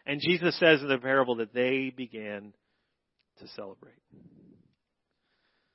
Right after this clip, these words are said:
So this is the point of the parable, that Jesus explains that there is always a party. When people turn from God, turn from their own way, turn, uh, turn from their own way, turn towards God, and return to Him.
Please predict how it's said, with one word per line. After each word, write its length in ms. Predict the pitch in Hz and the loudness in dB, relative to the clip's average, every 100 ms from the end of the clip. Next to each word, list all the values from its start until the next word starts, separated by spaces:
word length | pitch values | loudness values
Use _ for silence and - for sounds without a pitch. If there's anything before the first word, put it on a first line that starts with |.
| _ _ _ _ _ | _ _ _ _ _
So 120 | - | -2
this 160 | 175 233 | 2 2
is 80 | 220 | 0
the 100 | 220 | -2
point 300 | - 196 185 | 0 -2 -2
of 80 | 156 | -6
the 60 | |
parable, 300 | 156 160 117 | -4 -2 -2
that 140 | 120 - | -2 -2
Jesus 360 | 226 214 190 196 | -2 -4 -8 -10
explains 480 | 160 - 185 180 147 | -10 -6 -2 -2 -2
that 100 | 165 | 2
there 140 | 190 | 4
is 120 | 175 - | 4 2
always 480 | 190 240 240 214 175 139 | 8 10 10 8 6 -4
a 80 | |
party. 520 | - - 185 156 92 _ _ _ _ _ _ _ _ _ _ _ _ _ _ 170 | -10 -6 -2 -2 -6 _ _ _ _ _ _ _ _ _ _ _ _ _ _ 6
When 160 | 202 | 6
people 420 | - 240 277 214 | 6 4 8 8
turn 380 | 202 - 233 269 | 6 6 6 6
from 200 | - 220 | 2 2
God, 300 | 160 123 127 - | 6 8 6 4
turn 180 | 240 240 | 2 2
from 180 | 220 | 0
their 180 | 196 185 | 2 4
own 320 | 175 208 214 | 4 4 4
way, 160 | 131 120 | 2 0
turn, 340 | - 214 202 | 2 2 2
uh, 340 | 175 175 - 165 - | 0 0 2 -2 -2
turn 300 | 214 226 175 - | -4 -4 -6 -4
from 120 | 175 | -2
their 140 | 170 | 0
own 200 | 170 185 | 0 0
way, 140 | 135 127 | -2 -2
turn 340 | - 208 196 - | -2 -4 -6 -6
towards 260 | 208 214 - | -2 -2 -4
God, 300 | 120 104 - _ _ _ _ _ | -16 -18 -20 _ _ _ _ _
and 160 | 180 196 | -2 2
return 480 | 202 190 214 226 220 | 0 0 -2 -2 -2
to 120 | 110 | -8
Him. 180 | 98 | -12